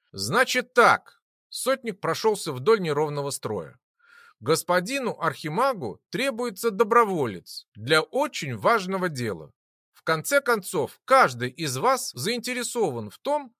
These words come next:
чтобы в Империи было больше магов жизни. Есть желающие? Нет? Так и знал. Может быть, магиня жизни послужит этому делу?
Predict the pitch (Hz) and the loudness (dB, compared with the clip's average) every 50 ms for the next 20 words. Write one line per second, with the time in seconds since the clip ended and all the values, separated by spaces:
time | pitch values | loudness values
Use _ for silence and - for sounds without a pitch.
0 | _ _ - - - 214 202 160 156 147 139 156 151 139 - 269 285 285 247 190 | _ _ -16 -4 0 0 0 2 0 0 0 -2 -4 -4 -4 -4 -4 -4 -4 -4
1 | 131 98 90 _ - 214 220 254 247 233 196 214 269 247 170 127 - 139 127 143 | -6 -6 -8 _ -6 -4 -2 0 0 0 0 2 2 2 2 2 -2 -6 -2 0
2 | 208 240 233 202 202 180 151 143 139 143 117 95 90 92 87 80 69 - _ _ | 2 2 2 0 -2 -4 -4 -4 -4 -6 -6 -6 -8 -12 -14 -14 -16 -20 _ _
3 | _ _ _ _ - 87 110 - 185 196 240 226 254 262 247 208 170 143 110 95 | _ _ _ _ -12 -6 -2 -2 -2 0 0 -2 0 4 4 4 4 4 2 -4
4 | 90 - - - 90 78 - _ _ _ _ _ _ _ - 95 117 143 202 262 | -8 -14 -16 -16 -18 -20 -20 _ _ _ _ _ _ _ -12 -6 -2 2 4 2
5 | 285 285 - - _ _ _ _ _ _ _ _ _ _ _ - 254 269 254 247 | 2 2 -4 -20 _ _ _ _ _ _ _ _ _ _ _ 0 0 2 2 -2
6 | 233 190 170 156 131 113 95 80 - _ _ _ _ _ _ _ _ _ _ - | -4 -4 -2 -4 -4 -4 -4 -6 -12 _ _ _ _ _ _ _ _ _ _ -10
7 | 110 143 185 190 165 190 180 156 160 196 208 190 - - - - 139 185 190 165 | -6 -4 -2 -2 -2 -2 -2 -2 -2 -4 -4 -4 -6 -12 -6 0 2 2 2 2
8 | 180 190 185 175 165 147 156 240 311 302 277 254 247 202 123 - - 170 175 - | -2 -4 -4 -4 -4 -4 -4 -4 -4 -4 -4 -4 -6 -6 -6 -4 -2 -2 -2 -2
9 | - 208 196 151 135 131 127 180 160 - - 135 143 151 151 147 147 131 104 87 | 0 -2 -2 0 -2 -2 -2 -2 -2 -2 -2 -4 -6 -6 -4 -2 -2 -2 -2 -4
10 | 76 - | -8 -16